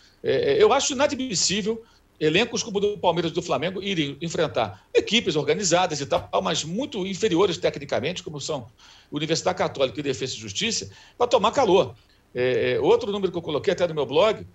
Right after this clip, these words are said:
é, fo-, é, o Everton e o Dani-, o, e o Diego Alves, eles tiveram nesses dois jogos,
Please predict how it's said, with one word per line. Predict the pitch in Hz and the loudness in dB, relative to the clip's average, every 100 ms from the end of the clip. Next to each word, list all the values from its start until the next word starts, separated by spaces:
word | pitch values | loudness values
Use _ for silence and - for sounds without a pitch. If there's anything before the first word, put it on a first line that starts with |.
| _ _ | _ _
é, | 135 135 | -4 -4
fo-, | - 170 - | -4 -6 -4
é, | 156 156 | -2 -2
o | 160 | 2
Everton | 190 269 262 240 220 | 4 4 4 0 -2
e | 180 | -2
o | |
Dani-, | 165 165 147 147 143 135 | 0 0 -2 -8 -8 -6
o, | 127 117 107 - | -6 -8 -12 -12
e | 131 | -12
o | 123 | -8
Diego | 110 151 117 | -6 0 2
Alves, | 196 170 - - _ _ - | 2 0 -10 -12 _ _ -6
eles | 160 180 - | -4 -2 -4
tiveram | - 196 151 214 208 | -6 -2 2 2 2
nesses | 151 147 127 107 | -4 -4 -6 -2
dois | 135 110 | 0 2
jogos, | 139 190 104 104 | 2 0 -2 -12